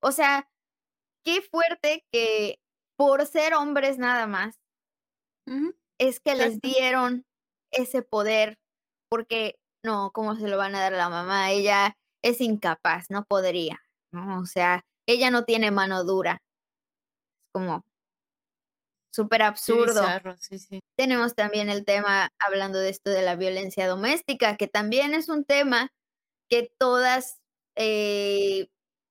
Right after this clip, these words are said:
Speaker 1: pues, eh, en un enorme porcentaje hemos vivido, ¿no? O sea, prácticamente,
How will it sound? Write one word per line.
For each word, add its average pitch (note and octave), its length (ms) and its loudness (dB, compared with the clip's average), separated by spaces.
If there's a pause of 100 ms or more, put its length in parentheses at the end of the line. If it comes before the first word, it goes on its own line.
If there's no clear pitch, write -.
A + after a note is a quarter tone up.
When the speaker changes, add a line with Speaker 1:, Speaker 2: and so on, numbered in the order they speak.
(240)
Speaker 1:
pues, A#3+ 480 -2
eh, - 340 -4
en C4 180 0
un D#4 360 -2 (240)
enorme B3+ 1120 0
porcentaje G#3 1040 0 (440)
hemos A#3+ 300 2
vivido, G3+ 640 0
¿no? G3+ 400 0
O G3+ 80 2
sea, G#3 300 2
prácticamente, G3+ 1200 0